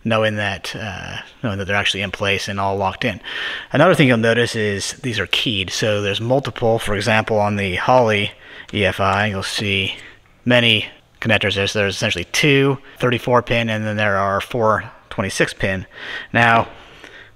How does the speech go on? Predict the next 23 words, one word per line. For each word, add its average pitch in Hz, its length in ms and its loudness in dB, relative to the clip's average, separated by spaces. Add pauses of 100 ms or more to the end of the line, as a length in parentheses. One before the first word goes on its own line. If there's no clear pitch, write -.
(120)
even 160 240 6
with 127 160 4
this 113 160 0
closed 120 580 4
so 120 180 0
it 101 80 -2
can 110 80 -6
go 113 240 2
in, 113 380 2 (1400)
for - 140 -4
example, 104 280 0
this 131 220 2
one 110 300 2 (340)
will 92 140 0
latch 107 280 4
into 98 160 -2
here, 143 280 2 (1300)
but 117 380 4 (920)
it 117 60 -4
will 107 120 2
not 117 220 4
latch 110 280 2
into 101 520 -4